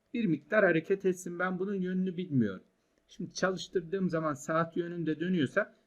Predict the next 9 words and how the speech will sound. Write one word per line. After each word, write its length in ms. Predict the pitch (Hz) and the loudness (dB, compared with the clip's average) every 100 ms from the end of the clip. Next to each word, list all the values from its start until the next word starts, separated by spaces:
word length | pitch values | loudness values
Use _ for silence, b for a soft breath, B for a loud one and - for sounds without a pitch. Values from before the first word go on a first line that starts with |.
| _ _ | _ _
bu 120 | 269 | -10
ikisinin 440 | 214 160 - 202 | -8 -10 -6 -2
yerini 480 | 202 160 160 160 - | 0 0 2 0 2
değiştiririm. 720 | 127 101 - - 104 101 110 | 4 4 0 -16 -16 -4 2
Ya 160 | 175 214 | 4 4
da 220 | 208 - _ _ | 0 -4 _ _
kabloların 680 | - 165 165 160 131 117 110 | -2 -2 4 6 6 4 0
yerini 360 | 104 98 98 95 | -4 -6 -12 -14
değiştiririm. 600 | 92 - - 101 90 | -16 -18 -20 -20 -20